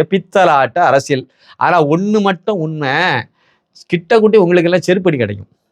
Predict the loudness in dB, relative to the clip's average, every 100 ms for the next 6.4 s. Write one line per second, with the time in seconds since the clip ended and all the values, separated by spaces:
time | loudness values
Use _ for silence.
0 | _ _ _ 0 2 2 2 2 4 4
1 | 2 2 0 -2 -4 0 4 4 2 0
2 | -4 -2 -2 -2 -2 -4 -6 -4 -2 -2
3 | -6 -16 _ _ _ _ -6 -2 2 4
4 | 4 4 0 -2 -2 -4 -2 -2 -4 -2
5 | -2 -2 -2 -4 0 0 0 0 2 0
6 | -2 0 0